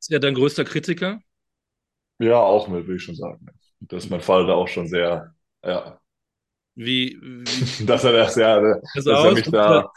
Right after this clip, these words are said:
Speaker 1: ruft er nach Spielen an und sagt, „Was hast du da wieder für eine Scheiße gespielt?“ Oder wie kann man sich das vorstellen?
Speaker 2: Das jetzt nicht wirklich, muss ich sagen, aber, äh, ja, wenn er was zu sagen hat, dann sagt er das schon und, äh, nimmt auch kein, kein Blatt vom Mund, genau.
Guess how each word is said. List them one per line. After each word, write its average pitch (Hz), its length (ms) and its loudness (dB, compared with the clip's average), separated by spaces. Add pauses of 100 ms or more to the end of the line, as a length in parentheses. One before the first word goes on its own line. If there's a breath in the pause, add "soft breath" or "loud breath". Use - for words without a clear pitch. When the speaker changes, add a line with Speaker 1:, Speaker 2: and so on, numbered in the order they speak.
(180 loud breath)
Speaker 1:
ruft 160 160 -8
er 160 60 0
nach 151 140 0
Spielen 156 300 -2
an 151 180 -2
und 160 80 -2
sagt, 147 200 -4
„Was 131 140 -8
hast - 140 -12
du 135 40 -4
da 147 80 -8
wieder 165 140 -8
für - 80 -16
eine 160 100 -8
Scheiße 160 320 -10
gespielt?“ 165 440 -10
Oder 139 240 -8
wie 139 80 -8
kann 147 120 -4
man 139 60 -8
sich 135 80 -8
das 135 80 -8
vorstellen? 120 540 -10 (640 loud breath)
Speaker 2:
Das 143 220 -2
jetzt - 160 -8
nicht 101 140 -8
wirklich, 110 340 -4
muss 98 160 -10
ich 98 100 -10
sagen, 95 320 0
aber, 92 640 -4 (640)
äh, - 80 -12
ja, 92 140 -8
wenn 98 80 -8
er 95 120 -4
was 95 160 -6
zu 95 100 -12
sagen 90 280 0
hat, 90 160 -10
dann 90 120 -10
sagt 92 240 -4
er 92 80 -4
das 87 140 -4
schon 90 120 -6
und, 85 260 -10
äh, - 920 -12 (120)
nimmt 87 180 -6
auch 90 200 -4
kein, 82 320 -10 (100)
kein 85 220 -12
Blatt 87 180 -6
vom 80 200 -12
Mund, 82 260 -10
genau. - 240 -12